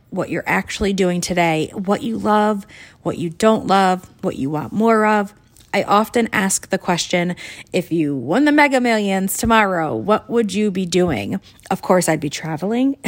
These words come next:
<laughs> and shopping and s-, helping other people throughout the world. But what would you be doing after that, right? So say you win the mi-, the Mega Millions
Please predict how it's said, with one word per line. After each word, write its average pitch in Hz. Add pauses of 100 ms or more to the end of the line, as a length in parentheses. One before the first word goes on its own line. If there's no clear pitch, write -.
(120)
<laughs> -
and 170
shopping 202
and 160 (480)
s-, - (100)
helping 202
other 196
people 214
throughout 185
the 175
world. 247 (400)
But 196 (400)
what 208
would 240
you 254
be 226
doing 196 (100)
after 156
that, 95
right? 170
So 208
say 247
you 247
win 226
the 220
mi-, 190
the 185
Mega 185
Millions 160